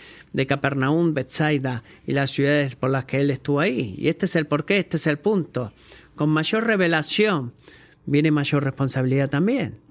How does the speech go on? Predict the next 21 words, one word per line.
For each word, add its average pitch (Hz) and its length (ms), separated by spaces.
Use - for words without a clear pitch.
Mayor 151 320
responsabilidad, 190 720
mayor 180 320
re-, 165 260
mayor, 170 460
mayor 170 360
revelación, 190 600
perdón, 143 300
mayor 135 280
responsabilidad. 139 840
Por 156 160
favor, 185 260
escuchen 175 400
estos 160 340
amigos. 151 580
Dios 202 260
no 190 180
de-, 175 340
debe 180 500
a 143 180
nadie 147 760